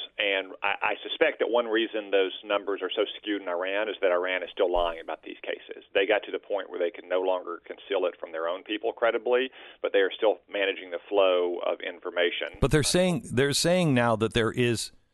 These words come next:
Speaker 2: I, I guess our scientists, as much as we can, are saying there is no connection to China, that there's no patient zero there either.
Speaker 1: Um,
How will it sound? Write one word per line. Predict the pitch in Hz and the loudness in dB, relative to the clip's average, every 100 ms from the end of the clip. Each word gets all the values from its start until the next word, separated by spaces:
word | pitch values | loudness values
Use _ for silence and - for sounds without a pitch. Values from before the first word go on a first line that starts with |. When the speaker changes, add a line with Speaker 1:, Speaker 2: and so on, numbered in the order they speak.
| _ - - | _ -14 -4
Speaker 2:
I, | 123 - | -2 0
I | 117 | 2
guess | 170 185 - | 4 2 4
our | 139 170 | 4 4
scientists, | 156 117 104 95 87 104 92 95 | 4 2 0 0 -2 -2 -2 -4
as | 85 | -2
much | 117 117 107 | 0 0 -2
as | 95 | -4
we | 98 | -4
can, | - 143 113 - - - | -2 0 0 -4 -8 -2
are | 120 | 2
saying | 147 127 | 2 4
there | 127 135 | 4 4
is | 127 98 | 2 2
no | 120 131 151 180 | 4 6 6 4
connection | - 170 156 160 - 87 80 87 | 2 0 2 0 -2 -2 -4 -2
to | - 117 107 | 0 0 0
China, | - - 156 131 67 - | 0 2 4 2 -2 -4
that | 92 92 | -4 2
there's | 120 113 101 - | 2 2 0 -2
no | 107 135 170 | 2 4 4
patient | - 175 160 151 131 | 4 2 2 0 -2
zero | 107 127 131 117 | 0 2 4 2
there | 98 139 160 90 73 | 2 2 4 2 -2
either. | - 123 85 50 - - - _ _ - _ _ _ _ _ _ _ _ - - _ | -2 -2 -2 -6 -14 -20 -20 _ _ -20 _ _ _ _ _ _ _ _ -20 -20 _
Speaker 1:
Um, | - 139 131 123 | 2 4 4 4